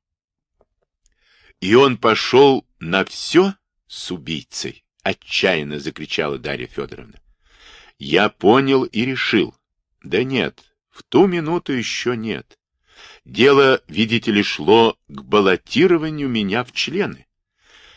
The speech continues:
Член-корреспондент. Она рассмеялась, как помешанная. Человек погиб из-за... Член-корреспондент.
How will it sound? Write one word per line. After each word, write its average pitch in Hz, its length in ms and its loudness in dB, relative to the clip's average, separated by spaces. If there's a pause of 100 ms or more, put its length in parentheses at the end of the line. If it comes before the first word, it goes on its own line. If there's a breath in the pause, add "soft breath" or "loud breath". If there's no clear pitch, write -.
(120)
Член-корреспондент. 82 2000 -6 (380 soft breath)
Она 90 220 -2
рассмеялась, 98 960 -2
как - 220 -12
помешанная. 62 720 -16 (560 loud breath)
Человек 90 800 -2
погиб 78 540 -6 (760 soft breath)
из-за... 90 720 -2 (440 soft breath)
Член-корреспондент. 180 2000 -4